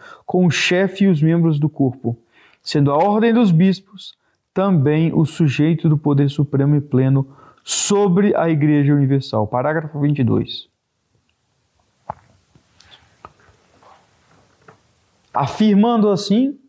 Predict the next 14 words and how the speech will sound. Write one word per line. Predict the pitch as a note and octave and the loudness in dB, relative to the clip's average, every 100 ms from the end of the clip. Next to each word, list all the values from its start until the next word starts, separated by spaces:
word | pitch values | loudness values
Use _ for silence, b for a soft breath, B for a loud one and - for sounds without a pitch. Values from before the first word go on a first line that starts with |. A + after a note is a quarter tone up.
| _ _ _ _ _ _ _ _ | _ _ _ _ _ _ _ _
que | - | -2
os | F3+ | 2
bispos, | C#3 F3 F#3 - D3+ B2+ - | 2 2 2 0 -4 -2 0
na | D#3 | 0
hora | E3 E3 | 0 0
que | E3 | 0
eles | D#3 D3+ D3 | 0 2 0
são, | - C#3 B2+ B2 - _ _ _ | -2 -2 -2 -4 -10 _ _ _
que | D#3 | -2
eles | C#3+ | -2
são | D3+ C3 | -2 -2
sagrados, | - E3 C#3+ E3+ F3+ A#3 G#3 - - _ _ _ _ _ _ _ _ _ _ _ | -2 -2 0 0 0 -2 -6 -12 -20 _ _ _ _ _ _ _ _ _ _ _
quer | A#2+ | 0
dizer, | C#3+ D#3 A#2 - | 0 0 -4 -10